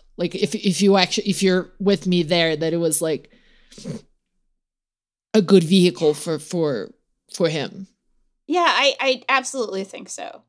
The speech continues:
Speaker 2: Like, this is a really well-written movie, actually. Like, there's a lot of fun little twists and turns, and there is that whole aspect. And this was just, like, a perfect time to watch this because we're doing,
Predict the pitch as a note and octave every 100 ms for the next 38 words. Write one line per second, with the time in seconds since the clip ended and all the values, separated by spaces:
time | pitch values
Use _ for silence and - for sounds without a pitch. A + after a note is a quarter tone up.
0 | _ A#3 A#3+ E4+ G4+ A#4 F4+ C#4 E4+ D4+
1 | G3+ A#3 B3+ A3+ A3 G3+ F#3+ G3 A2 -
2 | - F3+ F3 - - - - C#4 C4 C#4
3 | C4 B3+ C#4+ C#4+ C4 B3+ B3 A#3 - A3+
4 | A3+ G#3+ G3 G#3 G#3 F#3+ F#3 G#3+ A#3 A#3+
5 | - C#4 C#4 B3 A#3+ G#3 A3+ C4+ C4 G#3+
6 | G#3 - F#3 F3 - _ - - - C#4+
7 | G4 G#4+ A#4 D4 F4 - C4+ B3 G#3+ -
8 | A3 G#3+ G3 A3+ G#3+ G3+ F#3 - _ F#3
9 | D#3+ - - F4 F4 - - - G#3 G#3
10 | G3 G3+ F#3 F3